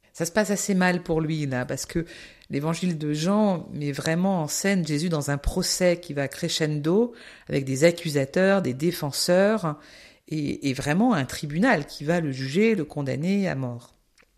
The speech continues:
Et donc là, à partir du chapitre huit, neuf, dix, la situation se tend considérablement, et donc les, euh, les religieux du pays, euh, lui tendent des pièges.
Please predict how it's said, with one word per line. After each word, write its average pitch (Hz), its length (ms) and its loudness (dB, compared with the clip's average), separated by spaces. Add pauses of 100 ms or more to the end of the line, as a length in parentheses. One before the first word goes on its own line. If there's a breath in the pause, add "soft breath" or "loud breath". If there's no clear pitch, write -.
(420)
Et - 60 -2
donc - 180 -4
là, 220 240 2 (460 loud breath)
à - 80 -12
partir 160 260 0
du 160 140 -2
chapitre 160 580 -2
huit, 160 400 -4
neuf, 143 320 -2
dix, 214 480 2
la 123 80 0
situation 147 460 -6
se - 160 -4
tend 208 320 0
considérablement, 147 1040 -2 (420 loud breath)
et - 80 -6
donc 233 340 4
les, 175 300 2
euh, 139 180 -2 (640 loud breath)
les - 280 -4
religieux 151 580 2
du 143 140 -6
pays, 233 720 2
euh, 131 260 -6
lui 131 180 -6
tendent 214 240 4
des 143 100 -2
pièges. 135 580 0